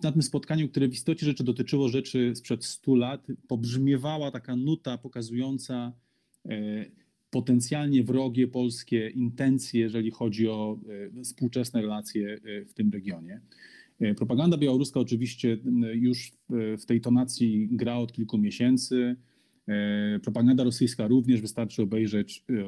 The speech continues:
e, e, no,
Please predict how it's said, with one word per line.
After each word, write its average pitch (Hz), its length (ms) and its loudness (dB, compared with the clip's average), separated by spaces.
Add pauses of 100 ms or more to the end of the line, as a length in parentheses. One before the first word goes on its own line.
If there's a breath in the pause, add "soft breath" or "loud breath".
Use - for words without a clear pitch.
(480)
e, 196 260 -4 (720)
e, 104 260 0 (220)
no, 117 180 0